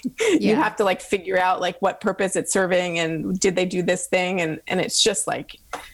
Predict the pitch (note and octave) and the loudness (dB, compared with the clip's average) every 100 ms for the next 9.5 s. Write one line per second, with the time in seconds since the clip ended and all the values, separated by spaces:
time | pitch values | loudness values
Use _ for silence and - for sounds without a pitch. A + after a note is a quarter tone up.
0 | - - - - - C4 B3+ - - - | -20 -20 -20 -20 -6 -2 -2 0 -4 0
1 | A3 F#3+ F3+ F3+ - G3 F3+ - E3+ D#3 | 0 0 -4 -6 -2 -2 0 2 2 2
2 | F3+ E3+ E3+ D#3 - A3+ A3 G#3 F#3+ F3+ | -2 -2 0 -2 -2 0 2 0 0 -2
3 | F3+ G3 G3 F3+ - F#3 F3+ E3+ E3 F3+ | 0 -2 0 -2 -2 -2 0 0 -2 0
4 | F3+ F3+ E3+ - A3 G#3+ F3 E3 F3 - | 0 -2 -2 2 2 2 -2 -4 -6 -4
5 | - - F#3+ - G3+ G#3 G3 - F3+ F#3 | -6 -4 -4 0 2 2 2 2 2 2
6 | E3+ E3+ F#3 E3+ E3 E3 - E3+ - A#3 | -2 -4 -2 0 0 0 -4 -4 0 2
7 | B3 B3 - F#3+ - - E3 E3+ G3+ G3+ | 2 0 -4 -4 -6 -4 -4 -4 -2 0
8 | A3 A3 - - A#3 B3+ B3+ - F3+ E3+ | 0 0 -2 -2 -2 -2 -4 -2 0 0
9 | F3+ - F3 F3 | -2 -2 -4 -4